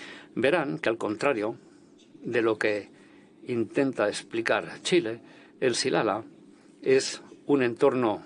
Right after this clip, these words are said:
natural bastante único, especial y complejo. Ahora,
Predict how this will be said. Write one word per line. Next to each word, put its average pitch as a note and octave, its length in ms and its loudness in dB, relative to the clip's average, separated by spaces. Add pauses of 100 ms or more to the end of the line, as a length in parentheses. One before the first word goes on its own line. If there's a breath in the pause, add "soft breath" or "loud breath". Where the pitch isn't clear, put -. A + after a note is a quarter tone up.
(120)
natural B2 800 0 (500 loud breath)
bastante C3 500 -2
único, A#2+ 600 2
especial A2+ 640 0 (160)
y C3+ 100 -2
complejo. - 560 -6 (2500 loud breath)
Ahora, B2+ 440 2